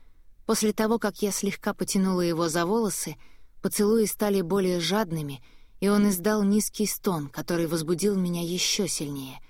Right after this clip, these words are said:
и заставил двигаться быстрее. Мы целовались так яростно, что я действительно забывала дышать. Прислонившись лбом к его виску,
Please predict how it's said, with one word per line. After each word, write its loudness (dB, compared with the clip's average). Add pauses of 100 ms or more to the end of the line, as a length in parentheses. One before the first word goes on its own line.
(300)
и -2
заставил 0
двигаться -2
быстрее. -6 (840)
Мы 2
целовались 2
так -4
яростно, 0
что -4
я 2
действительно -2
забывала 0
дышать. -4 (1300)
Прислонившись 2
лбом 2
к -14
его 0
виску, -2